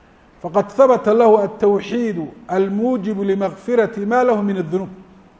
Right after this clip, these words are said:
Waxa u sugnaaday qofka tawxiidkii keensanayay in dunuubta loo dhaafo.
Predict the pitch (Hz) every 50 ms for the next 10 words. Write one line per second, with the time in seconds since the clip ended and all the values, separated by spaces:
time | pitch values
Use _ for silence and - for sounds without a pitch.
0 | _ _ _ _ _ _ - 220 175 - 214 254 277 - - 226 202 202 196 196
1 | 190 208 226 226 226 254 233 226 - - 233 240 240 240 - - - - - -
2 | - - - _ _ _ _ - - 214 220 220 202 214 214 285 302 285 190 -
3 | - - 233 240 226 - - 214 202 196 185 - - 240 233 220 196 202 208 214
4 | 220 226 - - - - - - - - _ - 196 220 208 180 202 208 220 240
5 | 226 226 - 190 190 190 196 202 196 147 135 127 120 - -